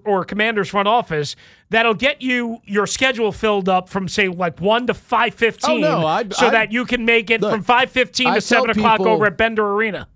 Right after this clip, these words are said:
Speaker 2: I tell people all the time, I would drop all my radio and T V stuff,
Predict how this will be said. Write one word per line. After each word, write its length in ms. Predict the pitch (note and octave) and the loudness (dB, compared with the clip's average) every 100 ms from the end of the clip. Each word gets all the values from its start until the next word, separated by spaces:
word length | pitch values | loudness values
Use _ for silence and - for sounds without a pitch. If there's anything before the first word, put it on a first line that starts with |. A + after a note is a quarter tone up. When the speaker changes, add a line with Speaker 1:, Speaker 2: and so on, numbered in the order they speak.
| _ _ - | _ _ -10
Speaker 2:
I 80 | C#3 | -6
tell 200 | - D#3+ | -2 -2
people 300 | D3 D#3+ D3+ | 0 -2 -2
all 100 | D#3 | -2
the 80 | C#3+ | -4
time, 260 | - A#2+ A2 | -4 -4 -4
I 40 | |
would 140 | B2 A2 | -4 -2
drop 280 | C3 A#2 - | -4 -4 -6
all 360 | C#3 D3+ E3+ F3+ | -4 -2 -2 -2
my 140 | F#3+ | -4
radio 400 | F3+ D#3+ D#3+ D#3+ | -4 -4 -2 -4
and 120 | D#3 | -6
T 220 | - D3+ C#3+ | -4 -4 -2
V 160 | C#3 | -4
stuff, 480 | B2 - A#2 G#2+ - | -6 -6 -6 -6 -10